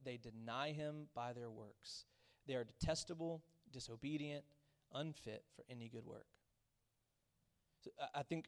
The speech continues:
a good question here would be to know yourself. Who are you in reading verses fifteen and sixteen? Are you the pure, or are you the defiled and unbelieving? And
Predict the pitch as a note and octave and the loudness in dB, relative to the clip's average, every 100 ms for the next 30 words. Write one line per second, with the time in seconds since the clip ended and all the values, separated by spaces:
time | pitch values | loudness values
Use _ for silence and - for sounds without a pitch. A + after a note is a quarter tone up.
0 | - C#3 B2 D3 D3 - C#3 - C#3 B2+ | -2 -4 2 4 2 2 2 2 -4 -2
1 | A#2 A2+ A#2 A#2 A#2 A2+ - - A#2 A2+ | -2 -2 -4 -4 -6 -6 -10 -6 -2 -4
2 | - _ _ - C#3 B2+ C3+ C3+ A2+ A#2 | -6 _ _ -14 -2 2 2 0 -2 -2
3 | G#2+ G#2+ - _ B2+ F3+ D3+ C3 C3+ A#2+ | -2 -4 -14 _ 2 6 6 6 2 2
4 | A#2+ A#2+ B2 B2+ A#2+ A2+ - - B2+ A#2+ | 0 -2 -2 -2 -4 -6 -12 -4 -2 -2
5 | - B2+ - A#2 A2+ A#2 - A2+ A2 - | -4 -4 -4 -6 -4 -6 -6 -8 -8 -12
6 | - - _ B2+ C#3+ B2 - D3 E3+ F#3 | -20 -20 _ 2 4 2 6 8 8 6
7 | - C#3 C3 B2+ C3+ C3 B2 C3+ C3+ C3 | 2 4 6 6 6 4 4 2 2 2
8 | B2+ B2 - B2+ B2 B2 A#2 B2+ A#2+ B2 | 0 0 6 8 8 4 0 0 0 0
9 | A2+ G#2+ - _ _ _ _ _ - C#3+ | 0 -4 -10 _ _ _ _ _ 2 4
10 | C3 | 4